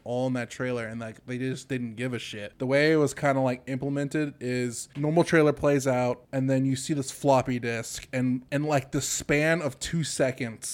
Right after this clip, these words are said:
this, like, huge paragraph, like, book's worth of text just flies by the screen really fucking quick, and then the trailer ends, and they didn't say shit.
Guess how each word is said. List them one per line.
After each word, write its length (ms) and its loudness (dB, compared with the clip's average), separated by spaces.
this, 340 0
like, 440 0
huge 960 0
paragraph, 1080 2
like, 260 -6
book's 400 2
worth 260 0
of 140 -6
text 580 -4
just 180 -2
flies 680 4
by 180 2
the 80 -4
screen 460 -6
really 240 -4
fucking 320 -8
quick, 380 -10
and 120 -2
then 80 0
the 80 0
trailer 340 0
ends, 340 -10
and 120 -6
they 80 -2
didn't 220 -2
say 160 -2
shit. 440 -2